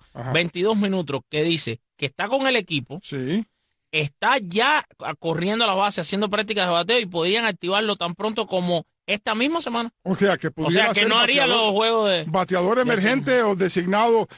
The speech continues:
Speaker 1: Yo le voy a decir una cosa, para que ustedes vean el talento de sobra
Speaker 2: Que lo
Speaker 1: que tiene.
Speaker 2: sacaron de lo que él estaba haciendo de los juegos simulados en triple A con los Sugarland y lo llamaron al
Speaker 1: Ok.
Speaker 2: equipo,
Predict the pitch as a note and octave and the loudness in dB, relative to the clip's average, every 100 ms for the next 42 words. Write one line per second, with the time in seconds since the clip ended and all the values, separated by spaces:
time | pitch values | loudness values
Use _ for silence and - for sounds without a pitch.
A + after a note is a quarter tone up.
0 | - A#3+ C4 C4 A#3 A#3+ A#3 - G3 D#3+ | -4 0 2 2 2 0 0 0 0 0
1 | B2+ D3 D#3 E3+ A3+ A#3 F#3+ A3 G3+ E3 | -2 -4 -2 -2 0 0 2 0 2 -2
2 | D3 D3 F#3+ G3 D#3+ C3 F3+ F3 F3 F3 | -2 -2 -2 0 -2 0 0 2 2 2
3 | F3+ E3 G3+ A#3 A3 G3+ F#3+ F#3 F#3 G3 | 0 0 0 0 2 0 2 0 0 -2
4 | G3+ G3+ F#3+ G#3+ G#3+ F3+ E3+ F#3 G3 F3+ | 0 -2 0 -2 0 0 0 0 -2 -2
5 | F3+ G3 G3 F3+ - F#3+ F#3 G3 G3 F3+ | 0 2 2 0 -4 -2 2 2 0 -2
6 | E3+ D#3 D3 G3+ G3+ A3 B3 E3+ D#3+ D#3+ | -2 -2 0 0 2 2 0 -2 0 0
7 | D3+ E3 F#3+ F3+ D#3+ G3+ C4+ A3 | 0 0 0 0 0 -2 -4 -4